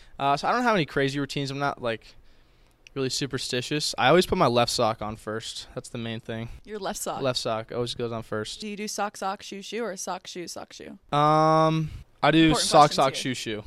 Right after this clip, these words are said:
Speaker 1: Yeah, no, I, it, it feels really weird when you do, when you have a full sock and shoe on, then your other foot's kinda naked over there.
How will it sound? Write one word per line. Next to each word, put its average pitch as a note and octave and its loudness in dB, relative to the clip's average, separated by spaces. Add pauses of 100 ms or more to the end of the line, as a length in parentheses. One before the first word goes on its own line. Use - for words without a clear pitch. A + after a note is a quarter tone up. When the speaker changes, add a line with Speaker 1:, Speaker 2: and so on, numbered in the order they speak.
Speaker 1:
Yeah, G#2+ -4
no, A2+ -4
I, B2 2 (160)
it, E3 2
it E3 0
feels F3+ -2
really B2+ -6
weird A#2+ -2
when A#2+ -2
you A#2 -4
do, A#2 -2
when C3+ -8
you B2 -6
have A#2+ -4
a A2+ -12
full A#2+ -8
sock B2 -2
and B2 -8
shoe A#2+ -4
on, B2 -2
then A#2 -8
your A2 -6
other A2+ -6
foot's - -14
kinda A2+ -8
naked A2+ -6
over B2+ -6
there. C#3 -2